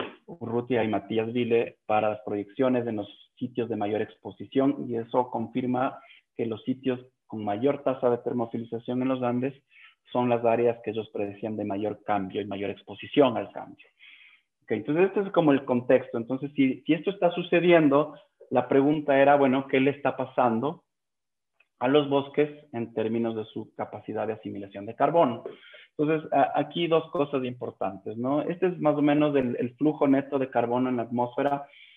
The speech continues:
¿no? Donde tenemos un proceso continuo y sostenido de incremento, eh, del, del reservorio de C O dos de la atmósfera,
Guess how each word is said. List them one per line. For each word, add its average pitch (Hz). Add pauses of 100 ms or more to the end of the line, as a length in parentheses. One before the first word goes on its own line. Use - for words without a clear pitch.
(220)
¿no? 123
Donde 127
tenemos 131 (320)
un 139
proceso 135 (240)
continuo 151
y 135 (140)
sostenido 143
de 131
incremento, 131
eh, 127
del, 113
del 113
reservorio 127
de 120
C 127
O 123
dos 123
de 127
la 120
atmósfera, 123